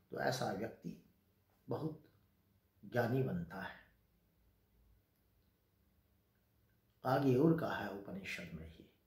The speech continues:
कहता, "मातृ देवो भव", माता को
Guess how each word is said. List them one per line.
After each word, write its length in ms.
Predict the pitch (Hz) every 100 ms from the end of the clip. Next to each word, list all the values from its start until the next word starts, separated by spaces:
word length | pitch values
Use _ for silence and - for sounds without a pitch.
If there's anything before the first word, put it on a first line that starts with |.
| -
कहता, 240 | - 135
"मातृ 520 | 117 117 120 - - 143
देवो 680 | 127 92 107 113 110 98 82
भव", 380 | 80 - - - - - _ _ _ _ _ - _ -
माता 560 | 127 120 135 156 160 135
को 500 | 135 123 175 -